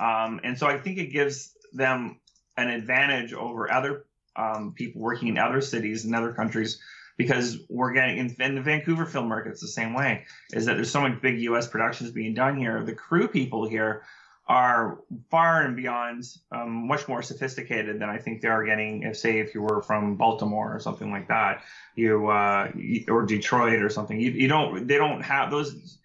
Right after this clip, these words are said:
those major cities don't have the film market and the film community that Toronto has. And I think it really gives us a leg up over other parts and,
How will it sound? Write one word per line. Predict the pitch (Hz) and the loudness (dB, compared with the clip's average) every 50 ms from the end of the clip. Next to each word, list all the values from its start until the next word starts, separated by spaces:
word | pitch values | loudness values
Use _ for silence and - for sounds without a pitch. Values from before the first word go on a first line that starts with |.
| _ _ _ _ | _ _ _ _
those | 143 143 135 | 0 0 2
major | 147 151 156 156 151 147 135 | 2 2 0 0 0 -2 -4
cities | - 156 147 139 127 117 | -2 -2 -2 -2 -2 -2
don't | 101 131 131 127 131 | 0 2 2 2 2
have | 127 127 127 127 131 117 117 | 0 0 2 2 0 0 -4
the | 117 | -12
film | - - 120 120 123 127 127 123 120 123 - - - - _ _ - | -10 -8 -8 -6 -4 -4 -4 -4 -4 -8 -12 -20 -20 -20 _ _ -2
market | 117 120 120 120 120 127 120 | 0 2 2 2 2 0 -2
and | 92 110 | -2 -2
the | 117 | -4
film | 120 - 120 117 117 113 | -6 -6 -6 -6 -6 -6
community | - - 117 117 120 117 113 110 107 107 | -8 -8 -8 -6 -6 -6 -6 -6 -6 -6
that | 104 104 107 101 98 - | -4 -4 -4 -4 -4 -4
Toronto | - 113 107 104 104 104 | -2 0 0 2 2 2
has. | 104 101 117 117 117 113 104 - | 0 2 2 2 2 2 0 0
And | 110 110 | -2 -4
I | 107 | -4
think | 104 - 135 127 123 | -2 -2 0 0 0
it | - - | -2 0
really | 113 117 120 120 117 117 | 0 2 2 2 2 2
gives | 113 117 113 110 107 - - - - - | 2 0 0 0 0 -2 -6 -2 2 2
us | 120 120 120 - | 4 4 4 2
a | 113 107 | 0 2
leg | 107 117 117 117 110 | 2 2 2 2 4
up | 117 113 110 107 - 117 | 4 4 4 4 2 -2
over | 113 107 104 110 107 | -4 -4 -4 -2 -2
other | - 110 113 120 | -2 -2 -2 -4
parts | 117 - 113 107 107 - - | -4 -2 -2 -2 -2 -4 -8
and, | 107 104 101 | -8 -8 -8